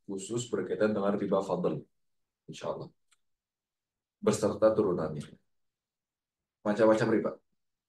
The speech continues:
Sebelumnya kita sudah bahas bahwasanya riba itu ada dua, ada riba fadl, yaitu terjadi pada barang, ya, enam, enam barang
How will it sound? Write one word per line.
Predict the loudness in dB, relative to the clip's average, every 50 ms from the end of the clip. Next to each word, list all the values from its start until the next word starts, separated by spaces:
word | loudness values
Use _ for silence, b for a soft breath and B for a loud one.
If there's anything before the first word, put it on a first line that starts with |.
| _ _ _ _
Sebelumnya | -14 -6 0 2 4 4 4 4
kita | 2 0 -2
sudah | 0 0 2 2 4
bahas | 4 6 4 4 4 2 0
bahwasanya | 0 0 2 2 2 2
riba | 4 2 2
itu | 2 4 2
ada | 4 4 2
dua, | 2 2 4 4 4
ada | 4 2 0
riba | 0 -2 -2 -2 -2
fadl, | 0 2 2 2 4 4 4 4 4 2 0 -4 _ _ _ -6
yaitu | -2 -2 -2 -2 -2
terjadi | -2 -2 -2 0 0 0 0 0
pada | 0 0 0
barang, | 0 0 0 0 0 -2 -4 -8 _ _ _ _ _ _ -8
ya, | -8 -8 -8 -10 -12 -8
enam, | -6 -6 -4 -6 -8 -14 _ _
enam | 0 2 4 4 6
barang | 4 4 6 6 4 4